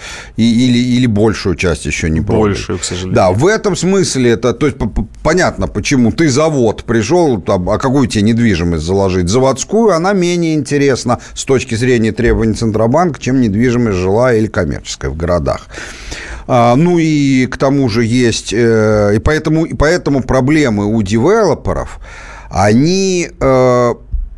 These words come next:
Speaker 1: они очень существенные, э, э, как бы они, они являются,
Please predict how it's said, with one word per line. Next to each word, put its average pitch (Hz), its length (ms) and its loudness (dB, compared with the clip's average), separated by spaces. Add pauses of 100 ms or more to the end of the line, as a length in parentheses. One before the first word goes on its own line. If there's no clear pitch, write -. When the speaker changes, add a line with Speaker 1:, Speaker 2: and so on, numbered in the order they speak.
(400)
Speaker 1:
они 139 260 2
очень 165 640 2
существенные, 78 1200 -2
э, 76 2000 -4 (340)
э, 76 420 -4 (140)
как 101 200 -2
бы 104 120 2
они, 123 180 4
они 135 240 2
являются, 123 580 0